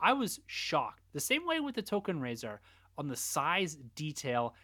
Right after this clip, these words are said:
and what it actually came with. Now, this figure itself doesn't come with a ton of accessories, but you look at the shoulder pads, the gauntlets, the feet, everything about, about it is next level. It's, it's so cool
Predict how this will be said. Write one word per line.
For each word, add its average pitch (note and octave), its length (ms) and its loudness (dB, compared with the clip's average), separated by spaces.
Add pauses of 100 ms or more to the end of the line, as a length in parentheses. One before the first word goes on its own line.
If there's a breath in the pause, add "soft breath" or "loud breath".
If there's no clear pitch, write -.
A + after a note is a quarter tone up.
(220 soft breath)
and C#3 180 -2
what F3 140 0
it G3+ 60 4
actually D3+ 360 2
came A#2+ 360 -6
with. G2+ 180 -14
Now, C#3 200 2 (260 soft breath)
this D4+ 220 2
figure A3 260 4
itself D#3+ 320 2
doesn't E3+ 120 -6
come E3 100 -4
with D3 100 -6
a - 40 -18
ton - 160 -4
of D3 60 -4
accessories, C#3 600 -4
but - 120 -6
you G#3+ 80 0
look C4 100 -2
at A3+ 100 2
the D#3+ 60 -4
shoulder D#3 380 -2
pads, C#3+ 440 2 (240 soft breath)
the B2 80 -10
gauntlets, D3+ 680 4 (220 soft breath)
the - 80 -8
feet, F#3+ 540 -2
everything A3+ 640 4
about, C#3+ 340 4
about C#3+ 260 2
it C4 220 4 (420 soft breath)
is G#3 320 2
next D#3 560 2
level. A2 380 0 (560 soft breath)
It's, - 460 0 (180)
it's G#3+ 180 0
so A#3 460 -2
cool D#3 480 2